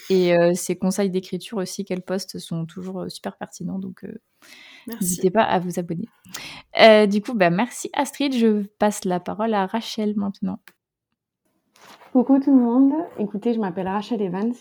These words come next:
Speaker 3: du compte Rachel Evans, au moins c'est facile à retenir.
Speaker 1: <laughs>
Speaker 3: J'ai vingt-cinq ans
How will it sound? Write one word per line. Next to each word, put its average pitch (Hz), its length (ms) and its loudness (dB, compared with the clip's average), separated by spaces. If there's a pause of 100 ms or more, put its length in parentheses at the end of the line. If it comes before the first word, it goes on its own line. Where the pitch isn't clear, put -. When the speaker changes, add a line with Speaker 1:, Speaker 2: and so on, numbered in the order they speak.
Speaker 3:
du 185 200 -2
compte 196 320 -2
Rachel 185 380 0
Evans, 190 300 4 (560)
au 202 60 2
moins 190 280 0
c'est - 140 -2
facile 214 240 -2
à 185 100 0
retenir. 180 340 -2 (220)
Speaker 1:
<laughs> - 300 -20
Speaker 3:
J'ai 180 240 4
vingt-cinq 196 560 2
ans 285 400 2